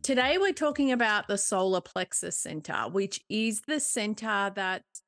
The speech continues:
on the right side of your chart, it's a triangle center that sticks out on the right. It's the furthest one that sticks out. So, um,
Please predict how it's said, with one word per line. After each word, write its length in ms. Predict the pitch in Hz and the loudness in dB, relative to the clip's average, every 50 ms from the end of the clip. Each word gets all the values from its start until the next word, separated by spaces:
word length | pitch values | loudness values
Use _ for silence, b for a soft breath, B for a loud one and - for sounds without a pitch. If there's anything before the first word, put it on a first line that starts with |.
| _ _ _ _ _ _ _ - | _ _ _ _ _ _ _ -8
on 180 | 208 208 202 202 | -4 -4 -2 -2
the 120 | 196 185 | -4 -4
right 440 | 180 185 202 208 220 269 294 294 - | -4 -2 -2 0 0 0 -2 -4 -6
side 300 | - 269 254 240 240 233 | -4 -2 -2 -2 -4 -4
of 80 | 226 | -6
your 180 | 226 214 202 202 | -8 -8 -8 -8
chart, 400 | 196 - - 214 190 190 - - | -10 -12 -8 -6 -6 -4 -4 -6
it's 120 | 214 - | -6 -8
a 60 | 208 196 | -10 -10
triangle 600 | - - - 202 196 202 214 226 226 226 220 214 | -8 -8 -6 -4 -4 -2 -2 -4 -4 -6 -6 -6
center 400 | - - 220 226 226 285 294 311 | -8 -8 -8 -8 -6 -6 -6 -6
that 160 | 269 - - | -6 -6 -6
sticks 340 | - - - 190 - - - | -6 -8 -8 -10 -10 -6 -2
out 240 | 202 190 185 180 | 0 0 0 0
on 140 | 180 180 175 | -2 -4 -6
the 80 | 170 165 | -6 -6
right. 300 | 170 160 - - - - _ _ _ _ _ _ _ | -4 -4 -4 -4 -6 -8 _ _ _ _ _ _ _
It's 160 | 185 190 - | -10 -10 -6
the 120 | - 196 185 - - | -6 -6 -8 -4 0
furthest 480 | 208 202 190 196 202 196 190 185 - - | 2 4 4 4 2 2 0 0 -2 -6
one 160 | 185 180 180 | -6 -6 -6
that 140 | 170 160 - | -6 -8 -8
sticks 280 | - - - - - | -8 -8 -8 -8 -6
out. 220 | - 127 110 98 - _ _ _ _ _ _ _ _ _ _ _ _ _ _ _ _ _ _ - | -4 -4 -4 -4 -6 _ _ _ _ _ _ _ _ _ _ _ _ _ _ _ _ _ _ -4
So, 440 | - - 214 196 190 196 190 - - - | -2 2 2 4 4 4 4 2 2 0
um, 300 | 202 202 202 196 190 | 0 0 2 0 -2